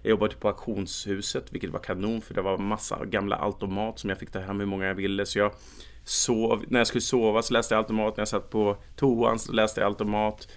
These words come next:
Och så provade jag nya recept med mamma och sådär. Eh,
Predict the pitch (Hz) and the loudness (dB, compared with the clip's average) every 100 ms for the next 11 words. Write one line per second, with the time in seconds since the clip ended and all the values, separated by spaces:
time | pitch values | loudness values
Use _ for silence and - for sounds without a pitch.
0 | - - 110 104 - 120 107 104 104 101 | -10 -6 -6 -6 0 4 6 6 6 4
1 | 95 - 107 - 101 95 101 98 98 98 | 2 0 -2 -2 -4 0 2 2 0 0
2 | 98 - 98 98 107 - - - - - | -2 -2 0 0 -2 -8 -20 -20 -20 -20
3 | - - 104 98 98 98 95 | -14 -2 2 4 4 4 4